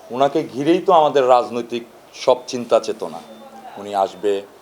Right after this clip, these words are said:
বাংলাদেশের রূপ পরিবর্তন হবে, বাংলাদেশ একটা আধুনিক দেশ পাবে। ওনাকে নিয়ে আমাদের প্রত্যাশা অনেক এবং আনন্দও অনেক। আনন্দের কথা বলে শেষ করানো যাবে না।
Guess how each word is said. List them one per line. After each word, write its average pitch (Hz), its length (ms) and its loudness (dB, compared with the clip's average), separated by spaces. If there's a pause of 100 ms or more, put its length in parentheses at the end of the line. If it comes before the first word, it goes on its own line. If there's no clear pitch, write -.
(720)
বাংলাদেশের 101 680 -2
রূপ 113 120 -4 (100)
পরিবর্তন 104 540 -4
হবে, 95 380 -4 (1500)
বাংলাদেশ 104 400 0
একটা 107 360 -2
আধুনিক 156 540 -2
দেশ 120 300 0
পাবে। 101 340 0 (1600)
ওনাকে 170 260 2
নিয়ে 185 160 2
আমাদের 170 320 4
প্রত্যাশা 165 440 0
অনেক 82 260 -6 (480)
এবং 120 200 -4
আনন্দও 135 380 2
অনেক। 101 260 0 (680)
আনন্দের 151 380 0
কথা 160 240 2
বলে 135 200 2
শেষ 113 240 -6
করানো 95 280 -2
যাবে 80 140 -8
না। - 60 -18